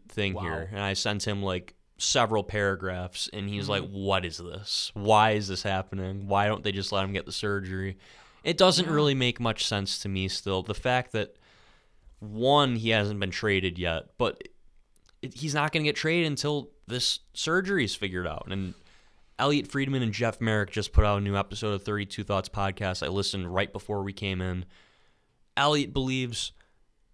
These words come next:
Speaker 1: he, they need to release the medical records to these teams asap. Because who's gonna trade for him if they don't know the full story? And the, the Sabres aren't gonna get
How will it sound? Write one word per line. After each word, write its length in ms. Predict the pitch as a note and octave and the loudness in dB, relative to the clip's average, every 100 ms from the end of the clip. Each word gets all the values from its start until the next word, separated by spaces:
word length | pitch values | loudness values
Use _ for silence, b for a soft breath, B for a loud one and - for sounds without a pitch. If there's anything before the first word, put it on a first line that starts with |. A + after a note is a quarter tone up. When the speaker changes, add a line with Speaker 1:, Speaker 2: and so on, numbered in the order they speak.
| _ _ _ _ | _ _ _ _
Speaker 1:
he, 180 | - C#3+ | -8 2
they 140 | C3+ | 6
need 200 | D3+ F3 - | 6 4 2
to 60 | |
release 320 | D3+ C#3+ C#3+ | 2 2 2
the 60 | C3 | 2
medical 340 | A#2+ C3+ B2 | 2 2 0
records 520 | G#2 F#2+ G2 F2+ E2 - | 2 0 0 -6 -6 -6
to 100 | A2 | -2
these 220 | G2+ - | -2 -2
teams 500 | G#2 F2 D2 - - _ _ _ | -2 -4 -4 -10 -12 _ _ _
asap. 480 | A#2+ G#2+ - E2+ D#2+ - - - - | 0 0 0 -2 0 6 6 6 -8
Because 460 | C3 D#3 C#3 A#2 - B2 | -4 4 4 4 -4 0
who's 260 | G3+ A3 | 2 2
gonna 180 | A#3 A#3+ | 0 -2
trade 420 | - - E3+ C#3+ | -4 -2 0 0
for 240 | - A#2 A2+ | -2 -2 -2
him 100 | A2 | -4
if 100 | - | -2
they 100 | A#2 | 0
don't 280 | A#2+ A#2+ - | 2 0 -2
know 340 | A2+ A2+ A2+ | -2 2 2
the 80 | G#2 | 2
full 280 | - A2 G2+ | -2 -4 -2
story? 580 | - G#2+ F#2 E2+ D2+ D#2+ _ _ _ - | -2 -2 -2 -4 -6 -12 _ _ _ -4
And 280 | D3 C#3 B2 | -2 -2 -4
the, 120 | B2+ B2+ | -8 -8
the 100 | A#2+ | -8
Sabres 420 | - D3 D3+ C#3 | -4 -4 -2 -6
aren't 240 | - C3+ D#3 | -4 -4 -2
gonna 180 | D#3 | -4
get 380 | B2+ B2 G#2+ - | -2 -2 -2 -6